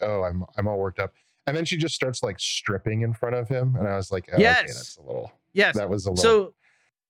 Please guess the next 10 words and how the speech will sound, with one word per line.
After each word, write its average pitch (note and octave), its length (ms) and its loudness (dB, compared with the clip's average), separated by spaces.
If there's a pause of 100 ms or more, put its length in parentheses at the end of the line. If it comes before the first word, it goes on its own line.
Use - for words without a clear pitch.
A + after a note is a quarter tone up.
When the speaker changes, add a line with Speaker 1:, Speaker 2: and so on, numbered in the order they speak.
(560)
Speaker 2:
things A3 260 4
like G#3 120 4
Speaker 1:
I - 60 -12
Speaker 2:
that, G3 180 6
Speaker 1:
didn't D#3 160 0
like D3 220 2
that - 100 0
one. D3 80 4
Speaker 2:
obviously. C3+ 300 0 (240)
Yeah, E3+ 560 2